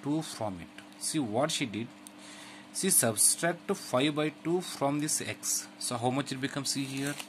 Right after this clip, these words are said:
When you subtract, uh, five by two from x, how much it becomes? Uh, x minus five by two becomes, students, here.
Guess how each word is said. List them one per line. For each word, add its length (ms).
When 180
you 80
subtract, 880
uh, 600
five 540
by 220
two 480
from 420
x, 420
how 100
much 240
it 100
becomes? 400
Uh, 140
x 300
minus 360
five 360
by 100
two 180
becomes, 380
students, 380
here. 260